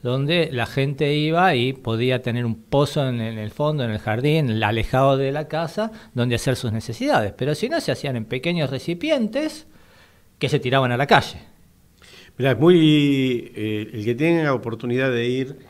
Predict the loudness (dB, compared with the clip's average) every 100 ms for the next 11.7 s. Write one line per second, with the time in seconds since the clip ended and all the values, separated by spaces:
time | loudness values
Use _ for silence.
0 | -20 -20 _ -6 -4 -2 -4 -4 -6 -6
1 | -6 -8 -8 -10 -14 -14 -10 -6 -2 -2
2 | -4 -4 -4 -2 -4 -4 -6 -8 -10 -10
3 | -12 -14 -20 _ _ -20 -20 -18 -18 -12
4 | -8 -6 -6 -6 -8 -10 -10 -10 -8 -8
5 | -4 -4 -4 -10 -14 -20 -20 -20 -20 -20
6 | -20 -20 -20 -20 -20 -20 -4 -2 -2 -4
7 | -10 -6 -6 -6 -6 -8 -10 -12 -10 -8
8 | -2 0 0 -4 -8 -8 -6 -4 -6 -6
9 | -4 -2 -2 -4 -8 -6 -6 -6 -8 -6
10 | -6 -6 -6 -8 -6 -8 -8 -8 -10 -10
11 | -12 -12 -10 -10 -10 -12